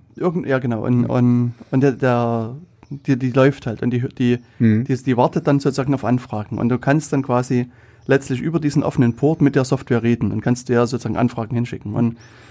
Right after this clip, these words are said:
Speaker 1: und da ist es jetzt eben so, dass, dass du der entweder eine richtige Anfrage, also so eine, die sie erwartet,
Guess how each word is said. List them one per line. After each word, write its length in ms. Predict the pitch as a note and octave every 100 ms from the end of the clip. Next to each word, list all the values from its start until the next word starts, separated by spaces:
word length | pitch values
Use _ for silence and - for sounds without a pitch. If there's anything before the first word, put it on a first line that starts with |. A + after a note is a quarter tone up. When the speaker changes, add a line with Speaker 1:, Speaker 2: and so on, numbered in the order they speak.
| - -
Speaker 1:
und 140 | B2
da 60 | B2+
ist 160 | E3+ E3+
es 80 | D#3
jetzt 360 | D3 - - - - -
eben 160 | C#3+ C3+
so, 140 | C#3
dass, 240 | C3 B2+
dass 380 | - A#2+ - - - _ _ _ _ _ A#3 A#3 - - - - - E3+
du 320 | C3 B2+ C3
der 180 | B2 A#2
entweder 240 | B2 B2
eine 180 | A#2 A#2
richtige 560 | B2+ - - E3+ E3+ E3
Anfrage, 520 | C3+ D3 - C#3 D#3
also 160 | B2+ B2+
so 100 | B2
eine, 220 | A#2+ B2+
die 100 | B2
sie 100 | A#2+
erwartet, 480 | D#2+ A2+ C3+ F3